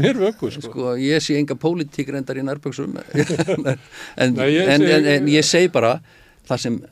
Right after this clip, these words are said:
Speaker 2: ein-, sko, almennt
Speaker 1: Viltu
Speaker 2: sé
Speaker 1: ekki að, að ríkið reki þvottahús lands-, Landspítalans?
Speaker 2: Ég tel að það eigi að bjóða þetta út.
Speaker 1: Já.
Speaker 2: Ég, sko, hlutverk
Speaker 1: Þannig að,
Speaker 2: ríkisins
Speaker 1: að einkageirinn á að fá allt sem hann
Speaker 2: Nei,
Speaker 1: getur
Speaker 2: nei,
Speaker 1: rekið.
Speaker 2: bara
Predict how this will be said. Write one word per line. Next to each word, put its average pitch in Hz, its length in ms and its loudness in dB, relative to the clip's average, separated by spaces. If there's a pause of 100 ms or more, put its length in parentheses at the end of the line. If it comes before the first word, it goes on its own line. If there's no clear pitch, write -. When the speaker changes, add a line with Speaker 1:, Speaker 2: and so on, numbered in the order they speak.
(160)
Speaker 2:
ein-, 151 220 -4 (140)
sko, 117 260 -2 (100)
almennt 190 540 -4
Speaker 1:
Viltu 170 180 2
Speaker 2:
sé 190 80 4
Speaker 1:
ekki 180 160 4
að, 165 560 4
að 165 220 0 (140)
ríkið 175 260 -2
reki 165 300 -2 (180)
þvottahús 160 500 -4
lands-, 196 200 -8
Landspítalans? 190 640 -10 (240)
Speaker 2:
Ég 170 300 -4
tel 135 180 -2
að 113 100 -2
það 110 60 0
eigi 101 100 0
að 92 100 -8
bjóða 95 160 -4
þetta - 140 -14
út. - 220 -20 (160)
Speaker 1:
Já. 135 160 -16 (400)
Speaker 2:
Ég, 143 300 -2 (360)
sko, - 180 -10 (160)
hlutverk 185 600 -4
Speaker 1:
Þannig 139 240 -8
að, 123 220 0
Speaker 2:
ríkisins 143 340 2
Speaker 1:
að 156 200 2
einkageirinn 147 560 2
á 143 80 2
að 147 160 4
fá 147 160 0
allt 165 320 -2
sem 170 240 -4
hann 120 240 0
Speaker 2:
Nei, 123 120 0
Speaker 1:
getur 190 200 2
Speaker 2:
nei, 135 40 2
Speaker 1:
rekið. 127 120 0
Speaker 2:
bara 117 140 -2